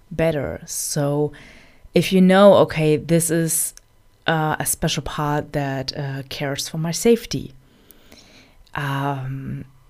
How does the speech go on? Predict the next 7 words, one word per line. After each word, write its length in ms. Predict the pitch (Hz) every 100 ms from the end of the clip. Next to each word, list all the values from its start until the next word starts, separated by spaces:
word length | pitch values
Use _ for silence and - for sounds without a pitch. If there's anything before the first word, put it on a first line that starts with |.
| -
then 260 | 156 147
it's 200 | 151 151
okay 440 | 170 - 180 196 196
to 200 | 190 160
be, 480 | 165 160 160 156 - - - - - - - - - - - - -
yeah, 420 | 165 180 190 131
to, 160 | -